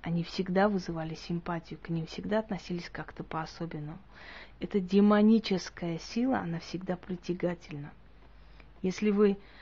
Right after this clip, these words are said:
э, в фильме, вот в фильмах вам-, про вампиров и прочее смотрите, всегда герой демонический, он притягателен, он необычный.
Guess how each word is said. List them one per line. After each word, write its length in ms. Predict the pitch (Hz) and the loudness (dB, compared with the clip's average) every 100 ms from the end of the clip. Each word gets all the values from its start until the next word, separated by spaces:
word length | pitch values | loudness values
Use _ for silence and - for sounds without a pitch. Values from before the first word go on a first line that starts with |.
| - - - - | -20 -20 -16 -6
э, 200 | 175 170 | -2 -2
в 40 | - | 0
фильме, 440 | 226 214 208 185 - - - - - - 190 | 2 6 6 4 0 -10 -20 -20 -20 -16 -12
вот 100 | 175 | -12
в 140 | - | -8
фильмах 440 | 208 190 185 170 - | -4 -2 -2 -4 -4
вам-, 220 | 180 190 - - | -4 -4 -8 -8
про 160 | 202 | -4
вампиров 580 | 202 214 202 190 185 - | -2 -2 -2 -6 -6 -10
и 40 | |
прочее 300 | - 180 - - | -8 -8 -6 0
смотрите, 420 | 240 247 190 165 | 2 2 -6 -10
всегда 640 | - 185 180 - 220 254 | -4 -4 -2 0 2 4
герой 600 | 214 190 185 190 220 233 - - - - - - - - - - - | 2 2 2 4 4 4 0 -20 -20 -20 -20 -20 -20 -20 -20 -16 0
демонический, 920 | 190 208 202 190 196 202 190 - 175 | 4 6 6 4 4 2 -4 -6 -4
он 120 | 170 | -4
притягателен, 840 | 170 170 - 180 180 175 170 156 160 | -4 -8 -6 -4 -4 -4 -10 -8 -8
он 160 | 165 | -6
необычный. 680 | 160 160 - 156 - - | -6 -8 -12 -14 -14 -18